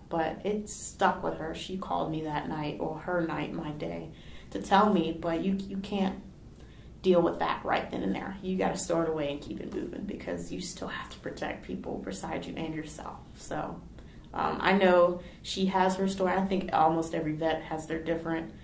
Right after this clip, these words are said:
trauma story. It doesn't have to be as, as bloody and gruesome, but I think every vet who, who had at least been, and I, I know talking to the older vets,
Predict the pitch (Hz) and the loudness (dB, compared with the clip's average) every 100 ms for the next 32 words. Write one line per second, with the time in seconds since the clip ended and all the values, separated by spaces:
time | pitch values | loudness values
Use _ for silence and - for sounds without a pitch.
0 | - - - 165 165 175 175 170 170 165 | -16 -14 -2 0 0 0 0 2 0 -2
1 | 160 156 156 165 165 - - - - 175 | -4 -6 -2 0 0 -2 -6 -4 -2 -4
2 | - - 170 170 165 165 160 156 160 165 | -8 -10 -2 2 2 2 -2 -2 -2 -2
3 | - 202 208 202 175 160 160 160 170 170 | -2 0 2 2 2 0 -2 -2 -6 -4
4 | 165 156 160 147 151 151 151 147 151 - | -6 -4 -2 -2 -2 -2 -2 -2 -4 -8
5 | 165 160 160 156 - - - - - - | -6 -4 -6 -8 -14 -16 -16 -16 -18 -18
6 | - - - 190 175 170 165 180 175 - | -18 -16 2 6 8 8 6 4 2 2
7 | 160 160 165 - - - - 175 180 185 | 2 4 2 -2 -14 -10 4 6 8 6
8 | - - - 208 208 196 - 180 180 214 | 2 -6 2 8 10 10 10 10 8 4
9 | 214 190 - 202 214 220 220 220 - | 4 4 4 6 6 8 8 6 0